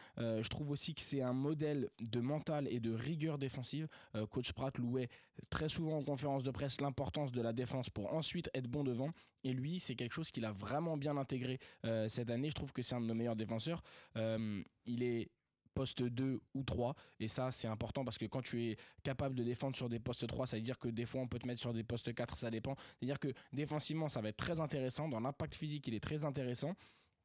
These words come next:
Et puis, euh, d'avoir un joueur qui est comme ça, finalement il est que quatrième, enfin c'est pas mal, mais meilleur marqueur de l'équipe derrière Nobel, Sylvain et Gary, dont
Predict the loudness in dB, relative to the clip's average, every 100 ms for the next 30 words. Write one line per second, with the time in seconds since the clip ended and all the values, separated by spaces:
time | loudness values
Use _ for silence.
0 | -20 -20 -8 -4 -2 -4 -4 -10 -4 -2
1 | 0 0 2 2 2 2 2 4 4 2
2 | -2 -14 _ -4 -2 2 0 0 0 0
3 | 2 2 0 -2 -2 -2 -2 0 -2 -2
4 | -6 -2 -2 -2 -4 -10 -4 0 2 2
5 | 2 2 2 0 0 2 0 0 0 0
6 | 2 2 2 0 0 0 0 0 0 0
7 | 0 -2